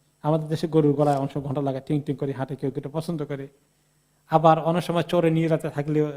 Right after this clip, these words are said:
আসলেও ঘণ্টার আওয়াজে জেগে যায় ইত্যাদি। তো ঘণ্টা, তিনি বলেন যে, তোমরা উটের ঘণ্টাগুলো কেটে ফেলো, এগুলো খুলে ফেলো। যে কেন এটা বলেছিলেন? যাতে করে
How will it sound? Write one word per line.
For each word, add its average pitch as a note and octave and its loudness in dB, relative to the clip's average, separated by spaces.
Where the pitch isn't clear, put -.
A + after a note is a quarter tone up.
আসলেও D#3 2
ঘণ্টার C#3+ 0
আওয়াজে C#3 2
জেগে C#3+ 8
যায় C3 -6
ইত্যাদি। G3 0
তো F#3 0
ঘণ্টা, F3 0
তিনি F#3 -2
বলেন F3+ 2
যে, F3 0
তোমরা E3+ 0
উটের E3 -2
ঘণ্টাগুলো D#3 2
কেটে D#3+ 0
ফেলো, D#3+ -2
এগুলো D3 -2
খুলে D3 0
ফেলো। F3 2
যে D#3 -6
কেন F#3+ 2
এটা G#3+ 2
বলেছিলেন? G#3+ 0
যাতে D3+ 2
করে E3+ 0